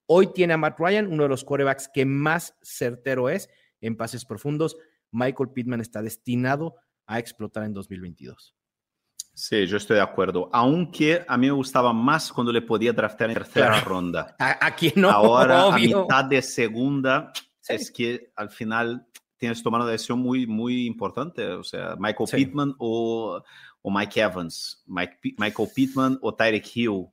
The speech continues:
Speaker 1: Ah.
Speaker 2: Eh,
Speaker 1: Sí, sí, sí.
Speaker 2: yo,
Speaker 1: A J
Speaker 2: yo
Speaker 1: Brown incluso.
Speaker 2: Sí, es, es una
Speaker 1: A J
Speaker 2: decisión
Speaker 1: Brown.
Speaker 2: dura.
Speaker 1: A J Brown es otro que me encanta. Y, y no lo tenemos aquí. Digo, creo que hay,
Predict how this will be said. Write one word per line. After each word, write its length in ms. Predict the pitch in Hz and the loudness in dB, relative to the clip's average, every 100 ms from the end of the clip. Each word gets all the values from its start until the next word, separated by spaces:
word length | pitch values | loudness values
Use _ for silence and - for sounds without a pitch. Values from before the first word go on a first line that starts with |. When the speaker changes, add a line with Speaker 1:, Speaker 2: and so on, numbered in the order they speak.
| _ _ _ _ - 135 | _ _ _ _ -14 -6
Speaker 1:
Ah. 340 | 135 120 98 98 | -4 -4 -6 -6
Speaker 2:
Eh, 300 | 101 101 98 - - _ _ | -6 -6 -10 -14 -20 _ _
Speaker 1:
Sí, 220 | 147 131 | -4 -4
sí, 160 | - 104 | -4 -8
sí. 60 | 117 | 0
Speaker 2:
yo, 200 | 123 131 | 4 6
Speaker 1:
A 100 | 143 | 6
J 140 | 139 | 6
Speaker 2:
yo 80 | 135 | 4
Speaker 1:
Brown 440 | 113 131 131 123 113 | 4 4 4 2 2
incluso. 560 | 110 110 113 - - _ _ _ _ - | -2 -2 -6 -6 -16 _ _ _ _ -18
Speaker 2:
Sí, 640 | - - 127 113 110 107 - - 85 | -12 -4 0 0 0 -2 -8 -18 -8
es, 420 | 101 - - - | -8 -6 -10 -8
es 180 | 101 - | -8 -6
una 100 | 113 | -4
Speaker 1:
A 20 | 110 | -2
J 20 | |
Speaker 2:
decisión 260 | 135 151 | 2 2
Speaker 1:
Brown. 120 | 139 127 | 4 2
Speaker 2:
dura. 340 | 98 90 104 _ _ _ - | 2 -2 -8 _ _ _ -6
Speaker 1:
A 40 | |
J 200 | 143 147 | -2 0
Brown 160 | 135 135 | 0 -2
es 100 | 131 | -4
otro 180 | 127 123 | -8 -8
que 80 | 113 | -6
me 100 | 107 | -6
encanta. 600 | 107 104 98 - - _ | -6 -8 -10 -14 -20 _
Y, 320 | - 123 101 | -12 -8 -2
y 40 | 139 | 0
no 120 | 143 | 4
lo 140 | 156 | 2
tenemos 360 | 156 131 131 127 | 0 -2 -2 -4
aquí. 260 | 113 131 160 | -6 -2 0
Digo, 200 | 135 131 | 0 0
creo 180 | 131 | -4
que 120 | 131 127 | -4 0
hay, 340 | 123 120 | 0 0